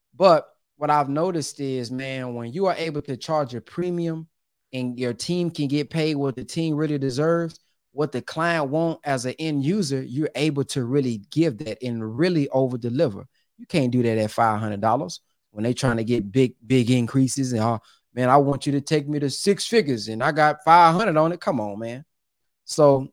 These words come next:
that's what I've noticed, man. This one-on-one game is really my lane, is my purpose. Um, and so that's what I'm focused on this year, more so one-on-one consultations and sales,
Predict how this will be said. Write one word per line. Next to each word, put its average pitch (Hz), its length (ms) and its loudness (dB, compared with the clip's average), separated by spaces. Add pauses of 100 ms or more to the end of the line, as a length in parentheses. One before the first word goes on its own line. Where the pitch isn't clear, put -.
(120)
that's 175 220 0
what 165 160 2
I've 135 180 6
noticed, 123 380 0
man. 123 240 -2
This 120 140 -4
one-on-one 131 500 -2
game 123 300 -2
is 107 120 -6
really 131 240 0
my 117 200 -4
lane, 127 440 -2
is 107 140 -8
my 107 220 -6
purpose. 131 540 -2 (460)
Um, 107 400 -4
and 113 140 -4
so 127 160 0
that's - 220 4
what 127 120 2
I'm 113 120 -2
focused 110 380 -6
on 107 200 -4
this 107 220 -6
year, 107 120 -4
more 107 200 -2
so 110 180 -4
one-on-one 113 480 -2
consultations 110 760 -8
and 104 120 -8
sales, 135 640 4